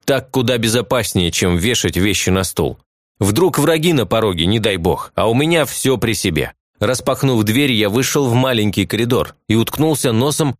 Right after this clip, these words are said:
в ещё три закрытых двери. Спальню за одной из них я отдал крокодилу, две другие пока пустовали.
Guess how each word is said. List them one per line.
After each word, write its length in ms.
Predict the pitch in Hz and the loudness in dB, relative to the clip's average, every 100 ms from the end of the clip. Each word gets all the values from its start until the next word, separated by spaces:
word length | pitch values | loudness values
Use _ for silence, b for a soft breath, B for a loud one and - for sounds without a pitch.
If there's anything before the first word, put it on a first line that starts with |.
| - | -2
в 100 | 90 | 2
ещё 380 | 127 - 156 | 2 2 0
три 200 | 151 131 | 0 0
закрытых 500 | 123 120 - 117 113 | 2 0 0 0 0
двери. 440 | 95 90 76 64 - _ _ _ _ _ _ | 0 0 0 -4 -10 _ _ _ _ _ _
Спальню 520 | - - 139 143 139 131 | -12 -4 -2 0 0 0
за 180 | 117 | 0
одной 340 | 117 110 123 117 | 0 0 0 0
из 100 | 101 | 0
них 240 | 135 135 | 0 0
я 180 | 117 107 | 0 0
отдал 320 | 92 92 110 | 0 -2 -2
крокодилу, 720 | - 101 - 95 87 65 60 _ _ | -2 -4 -2 0 0 -2 -6 _ _
две 260 | - 101 113 | -4 0 0
другие 460 | 95 98 90 151 110 | 0 -2 0 0 0
пока 320 | 95 85 110 | -2 -2 -2
пустовали. 680 | - - 113 95 69 62 | -2 -4 -2 0 -2 -4